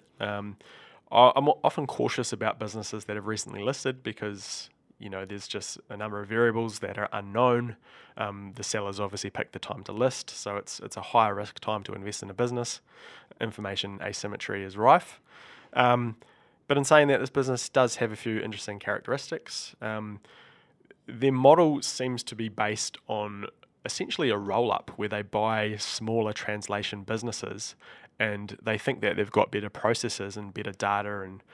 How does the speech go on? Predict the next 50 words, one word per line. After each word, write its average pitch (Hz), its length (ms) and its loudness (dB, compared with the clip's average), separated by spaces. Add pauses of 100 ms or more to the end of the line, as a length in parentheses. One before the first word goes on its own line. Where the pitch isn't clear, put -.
(280)
um, 95 300 -6
just - 260 -10 (300)
better 110 160 4
internal 101 420 -6
systems, 98 560 -8
and 104 120 -10
that 107 140 -4
allows 104 300 -4
them 98 140 -10
to - 140 -10
extract - 520 -2
more 104 200 -2
value 98 340 -6
from 98 260 -12
the 98 60 -14
businesses 101 480 -8
they've 98 180 -10
purchased. - 540 -2 (460)
Now, 110 100 -4
they've 107 120 -4
got 131 240 4
evidence 104 420 -4
that 98 180 -6
they've 98 460 -8
achieved 110 380 -2
that 107 140 -4
in 101 60 -8
the 95 80 -12
past, 160 500 6
and 101 80 -8
I 101 60 -6
think 107 180 -6
they're 98 160 -6
attempting 104 360 -6
to - 100 -16
do 104 160 -4
that 101 140 -4
in 98 100 -8
future. 151 400 -4 (640)
Um, 107 420 -2 (580)
but - 140 -2
again, 110 320 0
roll-ups, 107 600 4
it's, - 340 -8
it's - 160 -12
not 110 140 -2
a, 104 200 -6 (300)
it's - 180 -14
not 117 140 -2
a, 104 200 -6